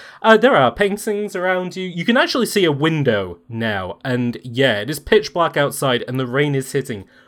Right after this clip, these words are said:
pretty hard. Uh, the table has been done out lovely, though. There's, uh, flowers in a pot and plates and bits of bread and stuff like that. Mounted on the wall, though,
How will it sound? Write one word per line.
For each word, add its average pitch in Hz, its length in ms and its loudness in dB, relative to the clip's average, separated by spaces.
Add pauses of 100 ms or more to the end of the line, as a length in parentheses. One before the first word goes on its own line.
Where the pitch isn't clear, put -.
(300)
pretty 131 680 -2 (160)
hard. 98 840 -6 (580)
Uh, 180 360 8 (760)
the 139 200 -4
table 202 300 -8
has 135 120 -6
been 107 280 -10 (120)
done 160 160 -14
out 170 140 -14
lovely, 113 460 -8
though. 98 200 -14
There's, 101 340 -14
uh, 107 120 -6
flowers 110 540 -6
in 113 100 -6
a 104 40 -10
pot 135 480 -8
and 107 180 -16
plates 127 500 -8
and 104 200 -10 (760)
bits 147 240 -4
of - 140 -14
bread 147 300 -6
and 107 200 -12
stuff 139 380 -8
like 110 220 -10
that. 147 260 -4 (680)
Mounted 277 360 4
on 214 160 6
the 160 60 -2
wall, 170 340 4
though, 107 320 0